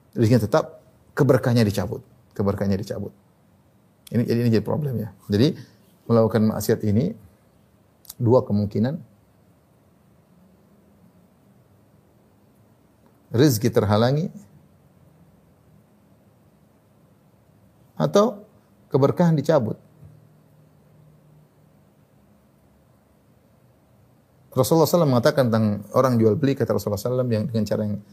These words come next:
dusta, "Al-haliful kadhib man-, eh, manfaqatun, eh, lirrizq."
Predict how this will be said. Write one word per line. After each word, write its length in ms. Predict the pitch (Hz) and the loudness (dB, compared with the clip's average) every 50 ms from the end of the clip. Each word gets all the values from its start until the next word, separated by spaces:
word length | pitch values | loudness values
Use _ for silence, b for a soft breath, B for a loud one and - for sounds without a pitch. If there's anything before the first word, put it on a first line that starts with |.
| b b b b b _ _ _ 117 | b b b b b _ _ _ 0
dusta, 320 | 113 - - - 147 - | 0 2 2 -2 -2 0
"Al-haliful 560 | - 117 107 - 135 139 120 - 117 107 101 | 0 -2 0 2 2 0 2 2 0 -2 0
kadhib 400 | - 131 127 127 160 170 160 - - - _ - - - - - - - - - - | 2 2 4 4 2 0 0 -8 -18 -20 _ -20 -20 -20 -20 -20 -20 -20 -8 -2 0
man-, 240 | 143 147 135 113 - - | 0 0 0 -4 -6 -8
eh, 240 | - - 107 104 104 | -4 -2 -2 0 0
manfaqatun, 960 | 107 110 127 139 131 - - 113 - - 107 104 - 107 101 101 107 - - - - - - - | 0 0 0 0 0 0 0 -2 0 0 -4 -2 -2 -2 -2 -2 -2 -4 -10 -14 -20 -20 -20 -20
eh, 300 | - - - - - - - - | -14 -12 -12 -12 -12 -12 -8 -4
lirrizq." 540 | 104 104 90 95 131 151 135 - - - | -4 -2 0 2 2 2 0 -2 -8 -14